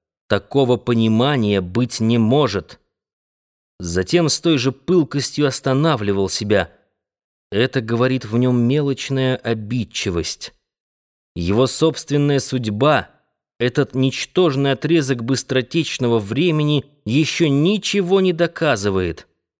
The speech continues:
Слияние, о котором он грезит, не дело десяти-двадцати лет.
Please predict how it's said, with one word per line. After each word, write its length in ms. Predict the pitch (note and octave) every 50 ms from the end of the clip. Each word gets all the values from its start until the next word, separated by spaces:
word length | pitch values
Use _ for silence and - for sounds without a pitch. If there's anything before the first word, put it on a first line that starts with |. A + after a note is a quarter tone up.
| _ _ _ _ _ _ _ _ _ _ _
Слияние, 1000 | - - - - B2 A#2+ A#2 A#2+ A#2+ C3+ D#3+ D#3 C#3+ C3+ A2+ G#2+ G2+ G2+ G2
о 180 | F#2+ - - G2
котором 500 | - A2 G#2+ - - D3 C#3 C3 A#2+ A#2+
он 140 | A#2+ A#2+ A2
грезит, 560 | G2+ A2+ C3+ E3+ D#3 C3 A#2+ B2 A2+ - - _ _ _ _ _ _ _ _ _ - -
не 320 | - G2 G2+ G#2+ A2+ B2 B2
дело 400 | A2 G2+ B2+ D3+ D#3+ D3+ D3+ C#3
десяти-двадцати 1200 | B2+ B2+ C#3+ B2+ - C#3+ C#3 A#2 - D#3 E3 D3 C3+ C#3+ C#3+ D3+ C3+ - D3+ C#3+ C3+ - C#3+ C#3+
лет. 440 | C#3 C#3 D3 D3+ C#3+ - - - -